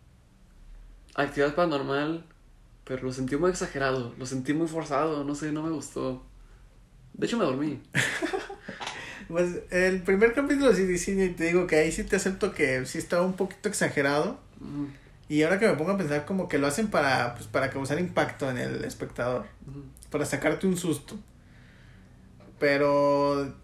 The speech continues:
Speaker 2: sí, sí está un poquito exagerado el caso en general. Y bueno, yo me pongo a pensar que son casos, pues, de aquí, bueno, ese era de aquí de México.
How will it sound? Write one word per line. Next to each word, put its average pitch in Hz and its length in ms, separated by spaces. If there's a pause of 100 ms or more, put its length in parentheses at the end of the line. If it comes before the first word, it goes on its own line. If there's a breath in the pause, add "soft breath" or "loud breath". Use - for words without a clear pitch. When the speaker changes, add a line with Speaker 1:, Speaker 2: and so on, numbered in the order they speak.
(420)
Speaker 2:
sí, 180 280
sí 190 120
está 196 180
un 190 120
poquito 185 240
exagerado 143 440
el 147 120
caso - 260
en - 100
general. - 380 (520)
Y 156 80
bueno, 185 260
yo 180 120
me 208 60
pongo 214 180
a 220 40
pensar 180 260 (140)
que 190 60
son 196 240
casos, 214 840 (1500 soft breath)
pues, 135 220
de 135 80
aquí, 131 220
bueno, 151 360
ese 143 160
era 202 120
de 175 80
aquí 151 140
de 160 100
México. 147 460